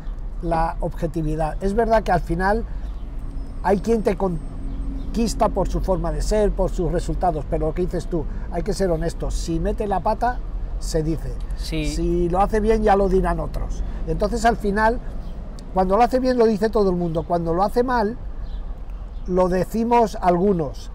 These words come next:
Speaker 1: Y entonces parece que somos los únicos que somos en contra, ¿sabes?
Speaker 2: Sí, exacto. O sea, mira, por ejemplo, e-, el ejemplo es el Valentino Rossi dos mil veintiuno, que fue su último año. Veíamos que su rendimiento, o sea, ya era para retirarse.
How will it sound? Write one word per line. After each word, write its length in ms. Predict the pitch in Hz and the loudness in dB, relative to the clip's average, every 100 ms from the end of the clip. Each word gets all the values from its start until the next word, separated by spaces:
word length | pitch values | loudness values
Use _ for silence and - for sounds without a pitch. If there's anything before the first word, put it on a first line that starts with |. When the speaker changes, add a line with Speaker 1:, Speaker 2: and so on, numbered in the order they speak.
| - | -6
Speaker 1:
Y 80 | |
entonces 400 | 165 220 214 247 | -4 -4 -2 -4
parece 560 | - 175 202 196 233 254 - - - - - - - - - - - - - - | 0 0 0 0 0 0 -2 -10 -12 -12 -10 -10 -10 -10 -10 -10 -8 -8 -8 -4
que 140 | 175 | -4
somos 300 | - 202 233 | -2 0 0
los 160 | 190 196 | -2 -2
únicos 300 | 214 - - | -4 -4 -4
que 100 | 190 | -4
somos 280 | 175 185 156 | -6 -6 -6
en 100 | 143 | -8
contra, 360 | 135 131 - | -8 -10 -10
¿sabes? 300 | - 185 208 - - - - - - - - | -10 -8 -8 -10 -10 -10 -12 -12 -12 -10 -10
Speaker 2:
Sí, 440 | - 185 170 147 147 | -2 2 2 0 -8
exacto. 420 | - 156 - 151 | -2 -2 -2 -8
O 40 | |
sea, 140 | - 170 | 0 2
mira, 200 | 180 175 | 4 4
por 120 | 185 | 4
ejemplo, 320 | 180 214 233 | 2 2 4
e-, 260 | 220 185 185 | 6 4 0
el 60 | 170 | -6
ejemplo 320 | 185 180 208 | -6 -4 -2
es 160 | 185 - | -2 -4
el 120 | 165 | -6
Valentino 320 | 170 175 185 | -6 -6 -2
Rossi 280 | 180 175 190 | -2 -2 -4
dos 180 | 185 - | -4 -4
mil 340 | 156 160 151 | -4 -4 -4
veintiuno, 1000 | 147 160 170 - 160 151 165 214 214 233 - - - - - | -4 -4 -6 -6 -4 -2 -2 -2 -2 -4 -6 -10 -10 -8 -8
que 80 | 151 | -4
fue 140 | 180 | -4
su 120 | - | -2
último 360 | 160 - 156 180 | -2 -2 -2 0
año. 280 | 196 196 214 - - - - 135 | 0 -2 -4 -8 -8 -8 -8 -4
Veíamos 540 | 156 175 180 160 143 | 0 2 2 0 -2
que 120 | 156 | -6
su 140 | 143 156 | -6 -4
rendimiento, 500 | 156 160 160 160 175 175 165 147 139 | -4 -4 -6 -4 -4 -2 -2 -2 -4
o 60 | 127 - - - - | -6 -8 -10 -10 -8
sea, 160 | 139 | -6
ya 120 | 143 151 | -4 -2
era 240 | 156 160 | 2 4
para 240 | 151 147 143 | 4 4 2
retirarse. 720 | 151 143 156 156 151 - | -2 -4 0 0 0 -6